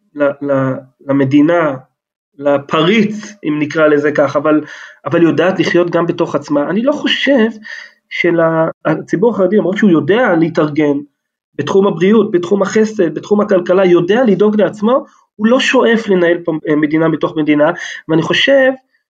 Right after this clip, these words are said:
שאם אתה רוצה פה איזה, איזה הרגעה, אז אם תשאל את הפוליטיקאים החרדים על מה הם נלחמים, הם יגידו לך, "אנחנו נלחמים רק על סטטוס קוו. לא רוצים יותר, אבל גם אל,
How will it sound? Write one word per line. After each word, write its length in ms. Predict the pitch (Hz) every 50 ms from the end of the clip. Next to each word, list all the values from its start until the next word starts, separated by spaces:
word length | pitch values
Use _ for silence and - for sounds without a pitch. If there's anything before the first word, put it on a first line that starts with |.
| _ _
שאם 240 | - - 175 202 220
אתה 140 | 220 220 202
רוצה 280 | 170 160 - - 202 196 202
פה 140 | 202 190 180
איזה, 580 | 160 143 135 165 160 156 156 156 151 151 151 143 147 - _ _ _ _ _ _ _ _ _ _ _ _ _ -
איזה 360 | 147 143 135 131 151 147 131
הרגעה, 720 | 143 147 139 143 135 135 143 135 135 170 214 254 240 220 247 262 - - - _ _ _ _ _ _ _ _ _ _ _ _ -
אז 360 | 156 160 147 - - - _ _ _ -
אם 80 | 185 185 -
תשאל 300 | 175 175 - 226 233 240
את 100 | - 240
הפוליטיקאים 840 | 202 190 180 165 160 156 - - 160 156 151 147 - - 202 214
החרדים 360 | 208 - 170 156 156 185 196
על 80 | 185 151
מה 140 | 151 165 175
הם 100 | 190 190
נלחמים, 580 | 170 160 135 - - 143 147 165 190 214 233 - - _ _ _ _ _ _ _ -
הם 80 | 156
יגידו 240 | 160 180 208 208 220
לך, 120 | 208 -
"אנחנו 280 | 185 160 165 156 - 170
נלחמים 360 | 170 160 - - 165 170 175 175 175
רק 140 | 170 175 180
על 80 | 156
סטטוס 400 | 131 - - 156 151 160 151 -
קוו. 180 | - - 135 123 - _ _ _ _ _ _ _ _ _ _ -
לא 100 | 185 208
רוצים 320 | 226 233 226 - 220 214
יותר, 400 | 196 175 - - 190 190 214 254 285 285 - - _ _ -
אבל 120 | 160 170
גם 180 | 156 190 196
אל, 60 | 208